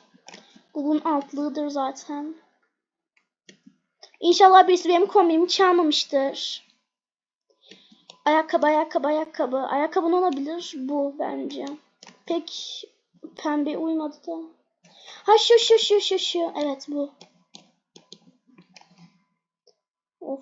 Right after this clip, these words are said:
mükemmel yıldızlar çıkarıyor. Burası gerek yok.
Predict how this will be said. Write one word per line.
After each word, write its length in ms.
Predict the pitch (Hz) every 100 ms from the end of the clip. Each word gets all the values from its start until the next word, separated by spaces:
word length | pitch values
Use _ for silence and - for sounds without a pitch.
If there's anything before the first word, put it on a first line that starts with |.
| _
mükemmel 500 | 294 - 285 285 294
yıldızlar 480 | 302 285 285 285 285
çıkarıyor. 600 | - - 294 277 285 302 - _ _ _ _ _ _ _ _ -
Burası 420 | 294 269 - 320
gerek 460 | 294 294 294 -
yok. 640 | 285 277 285 - - -